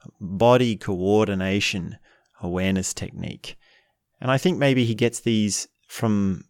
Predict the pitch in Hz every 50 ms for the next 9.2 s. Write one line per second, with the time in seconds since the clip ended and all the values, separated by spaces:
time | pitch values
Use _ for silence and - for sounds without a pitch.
0 | _ - - - 104 92 - - - - - 123 135 151 147 - - 175 180 180
1 | 196 196 - - - - - - _ _ _ _ _ _ _ _ _ _ _ _
2 | _ _ _ _ _ _ _ _ _ - 110 113 110 110 110 110 113 110 107 -
3 | - - - - 113 - 175 196 202 - 226 208 196 - - 135 120 - - -
4 | - 127 123 120 113 107 101 - - - - 107 92 92 92 92 - - 107 95
5 | 107 113 123 135 131 110 104 107 95 87 - - - 92 85 80 - - 62 62
6 | - - - - - - - _ _ _ _ _ _ _ - - - 101 98 92
7 | 87 110 123 135 139 135 120 131 123 107 - - 113 110 107 104 92 101 101 95
8 | 90 - - - 101 98 92 90 87 - - - _ _ _ _ _ _ _ -
9 | 95 92 90